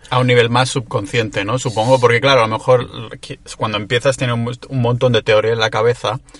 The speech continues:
y después cuando... Va, eso, eso que dices, ¿no? Cuando vas pillando experiencia, como que tu cerebro ya va un poco más, ah, ligero en el sentido de que, "Ah, esto ya lo he hecho,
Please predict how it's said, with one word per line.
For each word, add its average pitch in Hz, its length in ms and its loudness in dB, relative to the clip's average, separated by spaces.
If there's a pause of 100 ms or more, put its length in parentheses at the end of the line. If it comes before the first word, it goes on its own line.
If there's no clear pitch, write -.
(480)
y 120 100 -2
después 117 360 0
cuando... 117 320 2
Va, 113 140 0
eso, 113 220 -4 (100)
eso 123 220 -4
que 113 100 -2
dices, 113 320 -8
¿no? 113 100 -4
Cuando 110 200 -4
vas 110 180 -4
pillando 117 320 0
experiencia, 117 800 -2 (560)
como 110 340 -2
que 110 300 2
tu 117 100 -4
cerebro 117 460 2
ya 123 120 4
va 113 220 4
un 117 140 0
poco 117 260 2
más, 107 520 0 (500)
ah, 98 540 0 (100)
ligero 127 560 6
en 123 60 0
el 113 120 -4
sentido 120 500 2
de 117 140 4
que, 117 200 0
"Ah, 131 260 2
esto - 260 -2
ya 123 160 4
lo 113 140 2
he 123 120 6
hecho, 156 380 -4